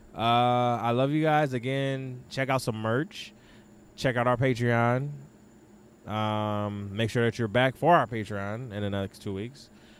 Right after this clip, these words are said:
And that's it, guys. I will be back with some new things to sightsee, and hopefully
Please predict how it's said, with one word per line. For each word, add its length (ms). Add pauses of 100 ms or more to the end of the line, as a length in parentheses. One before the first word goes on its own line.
(160)
And 480
that's 180
it, 140
guys. 340
I 540
will 400
be 180
back 280
with 120
some 180
new 120
things 340
to 60
sightsee, 720
and 380 (420)
hopefully 600